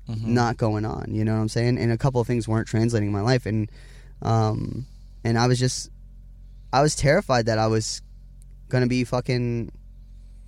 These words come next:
Speaker 2: just, like, I put so much time into a craft that maybe I've just, you know, bullshitted my whole way through. And then, you know, I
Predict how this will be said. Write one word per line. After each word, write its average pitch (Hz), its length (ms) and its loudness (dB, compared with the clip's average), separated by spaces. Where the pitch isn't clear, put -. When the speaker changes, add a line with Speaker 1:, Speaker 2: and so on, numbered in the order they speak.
Speaker 2:
just, 117 260 -4
like, 120 180 2
I 127 80 4
put 120 180 4
so 143 160 4
much 135 200 2
time 135 340 4
into 117 260 0
a 110 60 0
craft 131 420 2
that 107 280 0
maybe 117 480 2
I've 110 160 2
just, 110 240 -2
you 104 140 -4
know, 101 180 -2
bullshitted 117 440 0
my 107 140 2
whole 113 140 4
way 107 100 2
through. 127 240 4
And 117 100 4
then, 110 200 0
you 117 100 0
know, 113 140 2
I 113 140 0